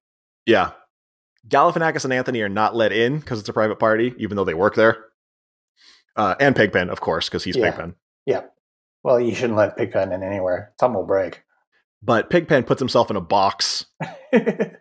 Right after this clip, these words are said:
Speaker 1: and gets let in, gets carried in. Meanwhile, Galifianakis and Anthony just walk in the back door.
Speaker 2: Yeah.
Speaker 1: Majors offers Rick a job as a manager,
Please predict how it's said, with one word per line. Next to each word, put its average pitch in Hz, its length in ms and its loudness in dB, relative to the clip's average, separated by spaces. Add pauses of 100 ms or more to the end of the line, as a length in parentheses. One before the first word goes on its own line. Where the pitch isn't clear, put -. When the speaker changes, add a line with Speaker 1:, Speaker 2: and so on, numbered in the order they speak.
Speaker 1:
and 101 360 -6
gets 110 180 -2
let 110 200 4
in, 101 200 0
gets 104 200 -8
carried 107 340 2
in. 101 240 0 (960)
Meanwhile, 113 600 2 (340)
Galifianakis 110 480 2
and 104 100 -4
Anthony 101 240 -2
just - 360 -6
walk 85 200 0
in 95 80 -2
the 92 60 -2
back 80 220 -2
door. 95 380 0
Speaker 2:
Yeah. 120 320 2 (1400)
Speaker 1:
Majors 147 460 4
offers 127 360 2
Rick 117 160 -2
a 120 40 -2
job 107 260 2
as 101 160 0
a 101 40 -4
manager, 135 480 2